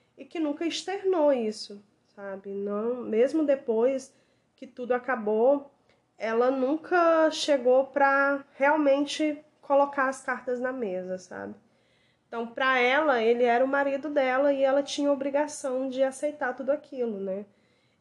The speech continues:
E manter o casamento dela da melhor forma possível. É... eu não, não julgo,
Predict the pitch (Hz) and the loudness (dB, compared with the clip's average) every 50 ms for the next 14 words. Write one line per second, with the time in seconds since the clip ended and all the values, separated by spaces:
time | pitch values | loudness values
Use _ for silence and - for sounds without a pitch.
0 | _ - 220 220 220 226 233 226 233 233 233 233 233 233 240 269 285 - - 254 | _ -14 -10 -8 -6 -4 -2 -2 0 0 2 2 2 2 2 2 2 2 2 4
1 | 233 240 262 269 269 - 254 247 262 254 254 254 247 240 269 277 240 240 226 226 | 4 4 4 2 0 0 -2 0 0 0 2 0 -2 -2 -2 -2 -2 0 0 0
2 | 233 233 247 247 262 262 254 240 226 226 - 240 226 233 240 233 - 311 - - | 0 0 0 2 2 2 2 2 0 -2 -2 -4 -2 -2 -4 -4 -6 -12 -12 -12
3 | - 320 269 226 190 185 175 180 - _ _ _ _ _ _ _ _ _ - 190 | -12 -10 -10 -8 -6 -6 -6 -8 -8 _ _ _ _ _ _ _ _ _ -6 -2
4 | 196 196 190 190 190 185 185 190 _ _ _ _ _ _ _ _ _ _ - 262 | 0 2 2 2 2 0 0 -4 _ _ _ _ _ _ _ _ _ _ -8 -4
5 | 285 294 311 311 302 277 302 339 359 339 269 269 277 277 294 294 330 311 | -2 0 0 0 0 2 2 2 2 2 2 2 2 2 2 0 -2 -4